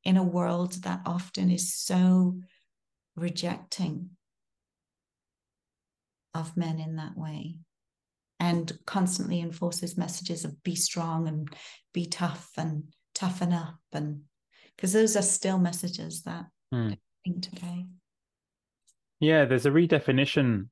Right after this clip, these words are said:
Speaker 2: of the idea of what it is to be strong. I believe that, and this is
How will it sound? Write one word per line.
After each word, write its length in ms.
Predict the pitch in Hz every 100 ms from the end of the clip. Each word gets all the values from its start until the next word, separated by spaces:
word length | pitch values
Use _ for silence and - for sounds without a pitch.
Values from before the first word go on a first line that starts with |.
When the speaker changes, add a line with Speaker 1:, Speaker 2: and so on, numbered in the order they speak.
| -
Speaker 2:
of 180 | 120 104
the 140 | 110
idea 420 | 107 104 117 110
of 80 | 98
what 140 | 107
it 100 | 101
is 160 | 107 95
to 120 | 104
be 120 | 98
strong. 540 | 95 - 107 110 98 90 _ _ _ _ _ _ -
I 160 | 117
believe 500 | 110 107 107 104 95 -
that, 520 | 104 101 98 98 -
and 260 | 113 101 104
this 200 | 110 -
is 240 | 95 -